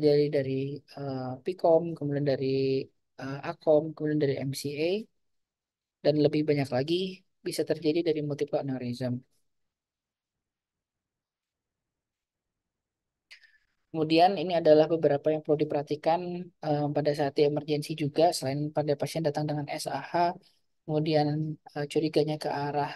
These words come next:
ruptur aneurisma, kita perlu menghitung dari Han and Hess. Han and Hess itu adalah, em, untuk melihat prognosis dan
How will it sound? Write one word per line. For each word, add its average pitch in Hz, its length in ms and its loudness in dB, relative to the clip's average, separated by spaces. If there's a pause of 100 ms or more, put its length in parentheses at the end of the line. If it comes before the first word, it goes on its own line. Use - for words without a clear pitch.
(120)
ruptur 151 300 0
aneurisma, 151 480 0 (120)
kita - 200 0
perlu 165 140 0 (100)
menghitung 156 360 0
dari 151 120 4 (100)
Han 139 200 -2
and 143 100 -2
Hess. 185 300 -2 (640)
Han 160 140 -2
and 147 140 -2
Hess 185 140 0 (100)
itu - 200 0
adalah, 160 340 6 (240)
em, 147 880 0 (800)
untuk 165 200 2
melihat 160 300 0
prognosis 180 460 2 (140)
dan 165 100 6